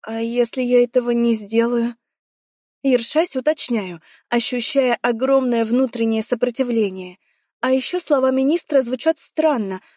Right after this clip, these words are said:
будто он играет со мной, как дракон с попавшим в его пещеру человеком. Какую загадку мне требуется разгадать?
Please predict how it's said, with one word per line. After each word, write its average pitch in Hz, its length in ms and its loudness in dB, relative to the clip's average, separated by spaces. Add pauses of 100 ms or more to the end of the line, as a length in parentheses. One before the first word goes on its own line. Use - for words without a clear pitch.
(260)
будто 247 460 0
он 247 240 2
играет 262 340 2
со - 160 -6
мной, 185 300 -6 (360)
как 247 220 0
дракон 247 460 2
с - 100 -6
попавшим 233 640 -2
в - 20 -2
его 220 240 2
пещеру 254 500 0
человеком. 262 680 0 (320)
Какую 302 400 0
загадку 311 440 0
мне 240 180 2
требуется 240 500 2
разгадать? 240 580 0